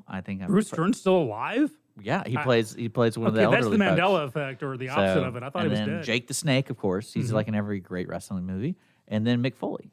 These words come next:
Speaker 1: So I think it's gonna be a neat movie. They are, already screened it, I believe, somewhere at, like, you know, Cannes or whatever, and it got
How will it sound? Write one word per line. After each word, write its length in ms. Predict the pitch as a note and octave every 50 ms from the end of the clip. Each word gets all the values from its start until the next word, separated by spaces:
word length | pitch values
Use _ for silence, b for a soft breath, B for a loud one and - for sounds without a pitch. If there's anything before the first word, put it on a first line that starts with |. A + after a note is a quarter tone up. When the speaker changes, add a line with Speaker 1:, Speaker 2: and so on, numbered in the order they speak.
| _ _
Speaker 1:
So 380 | - - G2+ G2 F#2+ F#2+ - -
I 80 | A#2 B2
think 180 | F3 E3+ D#3+
it's 100 | D3 -
gonna 180 | - D3+ C#3+ C3
be 100 | C3+ B2+
a 60 | A#2+
neat 180 | A#2+ B2+ B2 A2
movie. 200 | A#2+ A#2+ A#2+ A#2
They 240 | A2 A#2 A2+ A#2
are, 120 | A#2 A#2 - B2
already 380 | C3 D#3 F#3 F3 D3 A2+ G2+ -
screened 420 | - - - - C3+ C#3 D3 C3+
it, 100 | A#2 G#2
I 40 | G#2+
believe, 280 | F#2+ G2+ G2+ G2+ G2+ G2
somewhere 560 | - A#2 A2+ A2 G#2 G2+ G2 G2 G2 G2 G2+ b b b b b b b
at, 140 | G2+ G2 F#2+
like, 220 | F#2 F2+ F2 - _ _ _ -
you 100 | F#2 F2
know, 60 | E2+ - _
Cannes 400 | - A2+ G2 F#2+ F#2+ F#2+ F#2+ F#2+
or 60 | E2+
whatever, 280 | F2 F2 F2+ F2 F2+ F2+
and 80 | F2+
it 40 | F2+
got 220 | E2 F#2+ F#2+ -